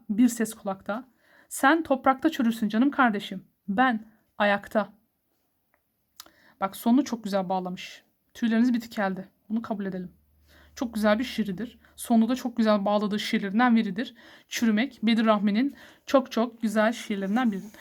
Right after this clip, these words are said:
Tabii bu benim yorumum. Sizin de beğenmeniz umuduyla. Mesela, e, sizin sevebileceğiniz iki yüz otuz iki Çakıl.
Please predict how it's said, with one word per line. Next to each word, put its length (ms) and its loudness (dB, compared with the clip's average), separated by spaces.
Tabii 220 4
bu 100 2
benim 400 4
yorumum. 420 2
Sizin 320 0
de 100 2
beğenmeniz 460 2
umuduyla. 580 0
Mesela, 580 6
e, 360 -2
sizin 340 0
sevebileceğiniz 1000 2
iki 180 2
yüz 100 4
otuz 240 -2
iki 320 -4
Çakıl. 420 4